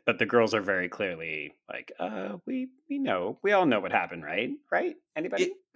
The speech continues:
Speaker 2: it is a really, really good moment of, 'cause
Speaker 1: Oh.
Speaker 2: I don't think there's any C G I in this scene. Like, it is all one hundred percent practical gore. Um,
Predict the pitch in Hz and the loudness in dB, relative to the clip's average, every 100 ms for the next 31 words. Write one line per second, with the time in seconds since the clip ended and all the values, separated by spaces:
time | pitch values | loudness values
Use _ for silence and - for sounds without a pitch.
0 | - _ 175 185 214 226 220 165 147 143 | -20 _ -2 2 2 0 -2 -4 -2 0
1 | 143 143 143 120 120 117 117 113 104 101 | 2 2 2 2 4 4 2 0 0 -2
2 | 101 98 95 123 147 170 156 113 - 101 | -4 -6 -4 0 2 2 0 0 -2 -2
3 | 95 - 92 87 82 82 80 78 - 78 | -2 -2 -4 -4 -4 -6 -8 -8 -10 -10
4 | 71 92 101 98 95 - 92 92 90 92 | -12 -6 -2 -2 -4 -2 0 0 -4 -6
5 | 90 - 90 92 - 87 - 95 90 82 | -8 -8 -8 -10 -10 -12 -12 -14 -14 -10
6 | 82 80 78 - - _ - 98 95 90 | -8 -8 -10 -16 -20 _ -2 0 2 0
7 | 85 85 | -2 -8